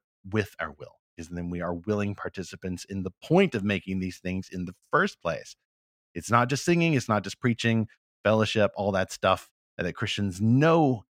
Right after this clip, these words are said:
are good. Uh, it's not just those things that glorify God, but even things like making a website or making a song that may not, may not even mention God or the gospel,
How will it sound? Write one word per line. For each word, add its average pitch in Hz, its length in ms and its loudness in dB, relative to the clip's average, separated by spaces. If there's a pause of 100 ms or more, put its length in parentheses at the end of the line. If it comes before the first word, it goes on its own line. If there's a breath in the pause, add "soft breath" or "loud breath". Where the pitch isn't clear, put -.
(180)
are 104 100 4
good. 87 540 -2 (400)
Uh, 87 200 -2
it's 95 120 -10
not 110 200 2
just 135 160 -4
those 143 220 4
things 90 220 -4
that 80 120 -12
glorify 85 340 -4
God, 82 400 -2 (140)
but 82 240 -4
even 110 320 0
things 101 280 -2
like 90 220 -2
making 90 220 -6
a 78 40 -8
website 110 640 0
or 85 100 -6
making 85 280 -6
a 80 60 -8
song 104 400 2
that 90 180 -4
may 82 360 -6
not, 110 280 0
may 95 160 -2
not 127 160 2
even 151 220 2
mention 147 460 2
God 90 220 4
or 90 40 0
the 82 100 -10
gospel, 78 520 -6